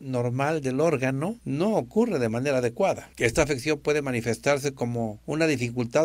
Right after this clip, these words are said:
para vaciar la vesícula biliar correctamente durante la digestión de las grasas.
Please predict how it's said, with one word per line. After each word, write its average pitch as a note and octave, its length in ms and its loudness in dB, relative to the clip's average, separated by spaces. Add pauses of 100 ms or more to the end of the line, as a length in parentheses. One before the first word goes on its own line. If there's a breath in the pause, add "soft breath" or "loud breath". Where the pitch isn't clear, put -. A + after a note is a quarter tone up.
para A#2+ 160 4
vaciar B2+ 320 0
la C3 80 2
vesícula A2+ 480 -2
biliar A#2 280 -4
correctamente A2+ 1120 -6 (120)
durante C3+ 320 0
la C3 100 2
digestión C3 460 -2
de A#2 80 -4
las G2 140 -10
grasas. A#2+ 680 -8